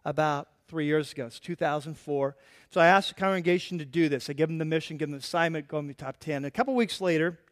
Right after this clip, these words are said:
actually a couple months later, it was in March, I get a, uh, an email from someone, and she's a young mom, like, late twenties, early thirties, and she says, "So, Mike, I've had it on my mind to send you an email since the,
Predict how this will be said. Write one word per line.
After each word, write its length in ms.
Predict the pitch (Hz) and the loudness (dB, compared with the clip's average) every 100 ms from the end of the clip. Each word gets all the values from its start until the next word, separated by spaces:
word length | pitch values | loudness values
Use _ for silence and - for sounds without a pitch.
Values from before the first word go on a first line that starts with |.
| - | -10
actually 220 | 180 190 | -8 -4
a 20 | |
couple 200 | 185 165 | -4 -4
months 300 | 147 160 170 | 0 0 0
later, 100 | 147 | -4
it 20 | 135 | -4
was 80 | |
in 100 | 147 | -4
March, 400 | 139 165 135 - - - - - - | 2 2 2 -4 -20 -20 -20 -20 0
I 80 | 196 | 6
get 120 | 294 | 8
a, 180 | 240 - | 8 6
uh, 260 | 175 147 170 | 4 4 2
an 100 | 170 | 0
email 420 | 262 185 123 - _ - | 2 2 2 -2 _ -8
from 320 | 180 160 156 | -2 -2 -2
someone, 440 | - 170 185 214 - _ | -4 -2 -2 -4 -10 _
and 120 | 156 | -10
she's 180 | 147 175 | -8 -8
a 40 | 156 | -2
young 280 | 170 185 | 0 0
mom, 380 | 156 165 170 170 | 2 4 4 2
like, 180 | 139 - | -2 -4
late 140 | 165 | -4
twenties, 400 | - 165 156 139 | -4 -4 -2 -4
early 160 | 147 135 | -4 -6
thirties, 420 | 135 127 131 131 | -6 -6 -6 -8
and 160 | 135 131 _ _ _ | -10 -10 _ _ _
she 140 | - 165 | -14 -10
says, 180 | 170 139 | -10 -8
"So, 100 | 165 | 0
Mike, 240 | 196 185 | 2 2
I've 100 | 170 | 0
had 200 | 185 208 | 2 4
it 20 | |
on 80 | 208 | 6
my 100 | 165 | 4
mind 320 | 156 180 185 | 0 0 0
to 60 | 160 | -6
send 260 | - 196 | -4 -2
you 80 | 185 | -2
an 60 | 156 | -2
email 340 | 196 190 175 | 0 0 0
since 240 | - 165 - | -2 -10 -10
the, 160 | 131 | -12